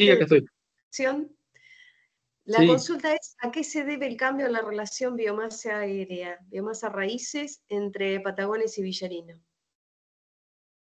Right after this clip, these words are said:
Speaker 1: Sí, em, por ahí, em, parte de, de la, de la respuesta está dado por,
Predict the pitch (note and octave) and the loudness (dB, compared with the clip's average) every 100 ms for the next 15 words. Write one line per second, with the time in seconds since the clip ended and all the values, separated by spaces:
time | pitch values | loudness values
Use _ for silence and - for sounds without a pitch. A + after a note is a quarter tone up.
0 | _ _ - F#3 D#3 D#3 D3+ C#3 C#3 C3+ | _ _ 0 2 0 -4 -2 0 0 -2
1 | C3 C3 C3 - C#3+ F3 F3+ E3 D#3 D3+ | -2 -4 -4 4 6 8 6 6 4 4
2 | C3 C3 B2+ B2+ _ D#3+ E3+ D#3+ D#3 C#3+ | 0 -2 -6 -12 _ 6 6 4 4 4
3 | C#3 C#3 C3+ C3+ D#3+ C#3+ C3+ C3 B2+ B2+ | 4 2 -2 -2 0 0 2 0 -2 -4
4 | C3 C#3 C3+ C#3 - E3 E3 E3 F3+ D#3+ | -2 0 0 -2 0 4 4 6 6 6
5 | C#3+ C#3+ D3+ D#3 D#3 D3+ C#3+ C3+ B2+ | 4 2 4 4 2 2 0 0 -4